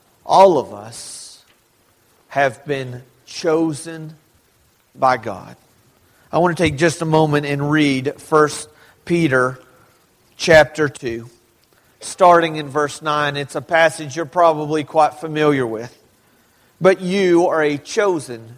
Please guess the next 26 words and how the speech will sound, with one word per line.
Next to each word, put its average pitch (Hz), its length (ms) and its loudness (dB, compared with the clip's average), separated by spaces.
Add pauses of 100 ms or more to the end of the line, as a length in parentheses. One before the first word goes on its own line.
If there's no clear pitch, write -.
(120)
people, 127 520 -10 (600)
a 165 120 6
royal 196 460 10
priesthood, 190 540 0
a 175 100 8
holy 202 420 4
nation, 196 540 0
a 180 100 2
people 220 640 0 (240)
belonging 214 800 6
to 202 140 2
God, 196 560 6 (240)
that 208 260 8
you 240 200 2
may 226 240 6
declare 233 680 6
the 196 120 2
praises 220 600 4
of 175 140 2
him 226 480 -2 (280)
who 220 180 4
called 247 560 8
you 233 200 0
out 196 280 6
of 143 180 0
darkness 220 800 6